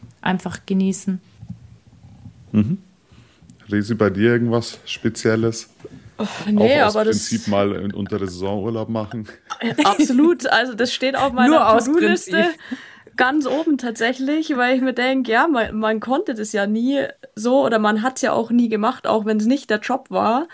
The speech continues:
Speaker 3: Aber man hat's ja
Speaker 2: Mhm.
Speaker 3: trotzdem gemacht. So, da war ja klar,
Speaker 2: Mhm.
Speaker 3: okay, von August bis März irgendwann, ähm, ist Urlaubssperre, weil da fährt man halt einfach nicht weg.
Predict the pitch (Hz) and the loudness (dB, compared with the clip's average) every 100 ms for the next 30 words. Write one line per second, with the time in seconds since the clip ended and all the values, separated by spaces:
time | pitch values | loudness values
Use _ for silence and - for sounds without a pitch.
0 | - - - - 220 220 214 220 240 240 | -16 -20 -20 0 2 4 4 2 0 0
1 | 226 262 262 247 - 185 180 - - - | 0 0 -2 -10 -10 -8 -4 -6 -6 -16
2 | 262 - 202 190 190 190 - - 208 202 | -16 -8 -2 0 0 -4 -8 -6 -2 2
3 | 226 240 233 240 254 240 247 247 233 - | 4 4 0 2 2 2 -2 -4 -4 -2
4 | 214 254 294 - 269 262 - 233 233 254 | -2 0 -2 -2 -4 -4 -4 0 2 0
5 | - 240 240 226 220 254 247 - 214 220 | -2 -4 0 0 0 0 0 0 2 2
6 | 220 220 - 233 - 233 277 220 - - | 2 -2 -4 -6 -4 0 2 2 -2 -2
7 | 214 240 277 254 - _ _ - - 214 | 0 0 -2 -4 -12 _ _ -20 -16 0
8 | 214 226 220 240 240 240 220 214 - 220 | 2 4 2 2 2 2 -2 0 -2 -2
9 | 220 208 202 254 262 | -4 -4 -2 -2 -2